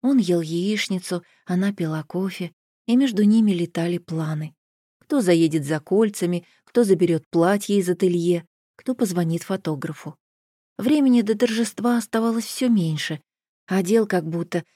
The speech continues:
становилось все больше. «Сегодня вечером у меня встреча в Золотом Фазане»,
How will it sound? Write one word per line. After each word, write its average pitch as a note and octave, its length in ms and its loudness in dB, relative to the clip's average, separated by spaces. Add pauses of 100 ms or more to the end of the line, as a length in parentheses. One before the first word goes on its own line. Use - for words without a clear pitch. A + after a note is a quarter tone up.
становилось A#3 580 2
все - 240 -4
больше. D#3 500 -8 (1300)
«Сегодня E3+ 540 0
вечером E3 540 -2 (300)
у F#3 100 0
меня A3+ 380 4
встреча G#3 420 0
в C#3+ 40 -10
Золотом E3 460 0
Фазане», E3+ 640 0